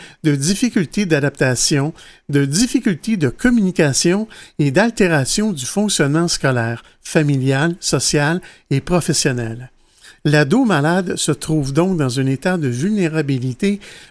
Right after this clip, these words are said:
beaucoup plus grand qu'une autre personne face à la problématique du suicide. Cette fragilité constitue un facteur prédisposant qui augmente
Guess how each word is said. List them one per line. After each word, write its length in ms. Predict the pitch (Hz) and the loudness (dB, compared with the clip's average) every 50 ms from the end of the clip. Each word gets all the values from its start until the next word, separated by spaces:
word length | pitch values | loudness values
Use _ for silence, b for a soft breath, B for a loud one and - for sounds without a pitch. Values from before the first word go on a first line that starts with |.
| B - | B -4
beaucoup 400 | 160 180 277 262 - - 294 285 | 0 0 0 0 2 2 0 0
plus 240 | 285 - 190 151 139 | 0 0 -2 0 2
grand 260 | 143 139 160 180 196 | 2 2 2 0 -2
qu'une 300 | 196 - 165 135 135 143 | -2 -2 -2 0 0 0
autre 340 | 165 190 196 - - - 135 | 0 0 -2 -4 -4 -6 -4
personne 500 | 117 131 107 - - 175 180 196 196 175 B B B B B - | -2 -2 -2 -2 -2 0 0 0 0 -4 B B B B B -4
face 320 | - 196 196 190 - - | 0 0 2 2 0 -2
à 80 | - 156 | -4 -2
la 140 | 131 131 - | -4 -4 -4
problématique 760 | - - - 180 156 160 160 143 131 123 - 208 208 214 | -4 -2 -2 0 0 0 0 0 0 -2 -2 -2 -4 -2
du 160 | 170 139 143 131 | -2 -2 -2 -2
suicide. 760 | - - 139 131 117 - - - 147 139 135 - - 160 - B B B B B B B B B | -2 -2 -4 -4 -6 -6 -6 -4 -6 -6 -6 -8 -10 -10 -12 B B B B B B B B B
Cette 300 | B - - 143 - - | B -4 -4 -4 -4 -6
fragilité 800 | - - - - - 214 190 175 196 175 147 151 135 - 226 240 | -10 -10 -6 -2 0 2 2 2 2 0 0 -2 -2 0 -2 -2
constitue 680 | - - 147 135 - - - 156 - - - 208 208 208 | 0 0 -2 -2 -2 -2 -4 -4 -4 -4 -2 0 0 2
un 80 | 165 135 | 0 0
facteur 640 | - 151 123 - - 180 170 185 196 190 180 - B B B B B - | 0 -2 -4 -2 0 2 2 2 2 0 -2 -6 B B B B B 0
prédisposant 1040 | - 190 180 233 262 233 170 170 190 165 - - 165 139 139 135 127 156 170 202 208 196 B B B B B B - | 0 0 2 2 0 0 0 -2 -2 -2 -2 -2 -2 -2 0 0 0 0 0 0 -2 -6 B B B B B B -6
qui 200 | - - 170 - - | 0 0 0 0 2
augmente 680 | - 208 214 214 180 180 190 190 190 180 160 147 - 156 | 4 4 4 4 4 2 2 2 2 2 0 0 -2 -4